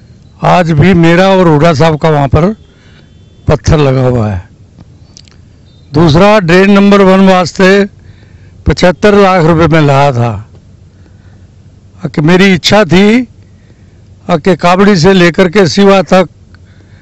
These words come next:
ड्रेन को पूरी को खुदवाएंगे, इसको पक्का करेंगे, इसको कवर करेंगे,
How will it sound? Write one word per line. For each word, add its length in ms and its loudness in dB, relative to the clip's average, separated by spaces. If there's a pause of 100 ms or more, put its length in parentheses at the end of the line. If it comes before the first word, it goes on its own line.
(260)
ड्रेन 300 2
को 140 -2
पूरी 300 0
को 160 0
खुदवाएंगे, 720 0 (1000)
इसको 240 0
पक्का 360 -2
करेंगे, 580 0 (880)
इसको 320 0
कवर 340 0
करेंगे, 580 2